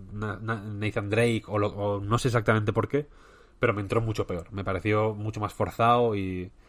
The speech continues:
y mucho más anticuado que en este caso. Que ya te digo que me ha parecido acojonante. Creo que es,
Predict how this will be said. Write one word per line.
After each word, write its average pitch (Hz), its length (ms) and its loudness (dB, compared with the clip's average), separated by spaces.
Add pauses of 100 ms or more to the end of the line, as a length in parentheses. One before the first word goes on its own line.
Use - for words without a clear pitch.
(680)
y 120 180 -2
mucho 113 200 2
más 120 100 0
anticuado 101 540 -2
que - 80 -8
en 104 80 -6
este 104 220 -6
caso. - 260 -10 (240)
Que 110 100 -4
ya 104 120 -2
te 117 80 -2
digo 113 120 2
que 110 60 0
me 107 80 0
ha 104 60 -2
parecido 117 560 0 (1400)
acojonante. 101 540 -6
Creo 131 160 10
que 139 80 10
es, - 180 -2